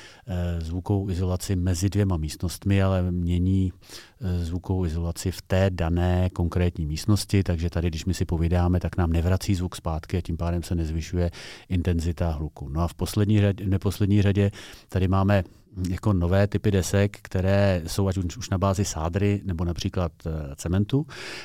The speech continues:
a které potom rozšiřují to použití trošku z interiéru i na exteriér. Takže máme tu desky Drystar, který používají speciální sádrové jádro,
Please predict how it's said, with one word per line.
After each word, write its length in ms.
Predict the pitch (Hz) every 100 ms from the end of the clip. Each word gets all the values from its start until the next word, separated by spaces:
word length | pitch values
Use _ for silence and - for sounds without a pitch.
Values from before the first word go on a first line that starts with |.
| -
a 60 |
které 280 | - 104 104
potom 240 | 104 107 98
rozšiřují 460 | 90 104 92 101
to 120 | 104
použití 760 | - 90 92 98 - 104 98 92 -
trošku 320 | 95 92 -
z 100 | -
interiéru 580 | 92 98 95 95 98 98
i 100 | 95
na 160 | 85 73
exteriér. 560 | - 127 135 143 151 - - _ _ _ _ _ - -
Takže 220 | 85 85
máme 220 | 85 87
tu 100 | -
desky 240 | 87 - 90
Drystar, 480 | 85 82 92 90
který 260 | 92 87 87
používají 500 | - 82 87 87 90
speciální 520 | - 85 92 87 90
sádrové 460 | - 85 87 92 87
jádro, 380 | 78 85 90